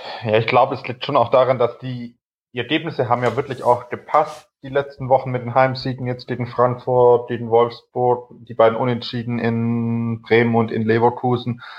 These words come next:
Aber dass die Leistungen halt nicht immer so vollends überzeugend waren. Es war, sah Anfang der Saison spielerisch irgendwie noch ein Ticken besser aus. Momentan ist es viel taktisch, viel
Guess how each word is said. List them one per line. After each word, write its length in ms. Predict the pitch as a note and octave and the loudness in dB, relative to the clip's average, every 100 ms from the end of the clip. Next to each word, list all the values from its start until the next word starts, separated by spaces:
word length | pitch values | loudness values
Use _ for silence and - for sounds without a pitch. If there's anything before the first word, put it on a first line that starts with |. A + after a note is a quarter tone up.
| - - _ _ _ _ _ A#2+ | -20 -20 _ _ _ _ _ 2
Aber 440 | A#2+ B2 B2 B2 - _ _ _ _ - - - - _ _ _ | 4 4 4 0 -12 _ _ _ _ -16 -16 -20 -20 _ _ _
dass 180 | C3 B2+ | 0 0
die 100 | B2+ | 0
Leistungen 440 | A#2+ B2 - B2+ A#2+ | 4 4 4 -2 -2
halt 140 | A#2 | -2
nicht 140 | A#2+ | -4
immer 280 | - C3 B2 | -6 -2 -2
so 120 | B2+ A2+ - | -2 -8 -2
vollends 420 | B2 B2+ C3 A#2+ | 0 2 -2 -6
überzeugend 580 | - - - A2 A2 G#2+ | -4 -4 0 2 2 2
waren. 160 | G2 G2+ | 2 2
Es 120 | - | 0
war, 320 | C3 C3 B2+ | 2 4 2
sah 200 | C3+ A#2+ | 0 0
Anfang 360 | - C3+ B2 C#3 | 0 -4 -6 -8
der 100 | B2+ | -10
Saison 280 | A#2+ C3 B2+ | -2 0 0
spielerisch 500 | - D3 D3+ D3 - | -2 0 0 0 -4
irgendwie 300 | C3+ A#2+ A#2 | -6 -4 -4
noch 80 | |
ein 100 | A#2 | -4
Ticken 260 | A#2 A#2+ A2+ | -2 -4 2
besser 300 | C#3+ D3 D3+ | 2 4 4
aus. 220 | C3 A#2 | 4 2
Momentan 400 | B2 A2+ B2 B2 | -2 0 0 0
ist 120 | A2+ | -4
es 200 | A#2 - | -8 -10
viel 480 | - C3+ C#3 C3 - - | -16 -6 -4 -4 -4 -2
taktisch, 640 | C3 - _ B2+ B2 - | -2 -2 _ -4 -4 -4
viel 500 | B2+ B2 B2+ B2 A#2+ | -4 0 2 4 2